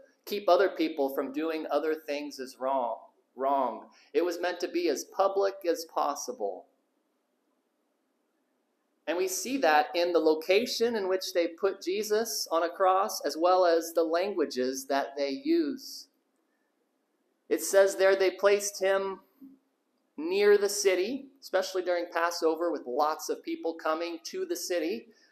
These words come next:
There's gonna be a lot of people seeing this man on the cross. But also in the languages that they used. It says they used Hebrew,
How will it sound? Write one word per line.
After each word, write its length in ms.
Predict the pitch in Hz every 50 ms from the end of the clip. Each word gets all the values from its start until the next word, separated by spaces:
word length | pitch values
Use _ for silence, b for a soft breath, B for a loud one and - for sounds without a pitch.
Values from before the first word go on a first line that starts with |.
| b b b
There's 160 | 143 143 139
gonna 140 | 165 160 151
be 100 | 143 160
a 60 | 156 143
lot 200 | 143 151 160 165
of 140 | 156 -
people 260 | 170 165 160 165 160 160
seeing 420 | 160 - - 170 165 165 165 165
this 200 | 160 156 - -
man 240 | 151 151 147 151 151
on 100 | 151 151
the 80 | 147
cross. 680 | 143 - 165 156 151 151 151 147 151 - - - - - B B B B B B B
But 160 | - 190 190
also 440 | - 196 214 262 254 - - 202 196
in 100 | 196 190
the 60 | 190
languages 880 | 180 170 175 180 202 208 196 196 180 - 151 156 139 131 127 - - -
that 200 | - 143 143 -
they 380 | 160 151 156 156 156 139 - _ -
used. 640 | 139 139 170 185 185 165 139 127 131 - - - -
It 260 | - _ _ _ -
says 240 | - 180 180 180 175
they 180 | 180 175 175
used 280 | 175 175 165 170 - -
Hebrew, 760 | - 185 196 208 - 196 214 214 208 208 214 214 214 B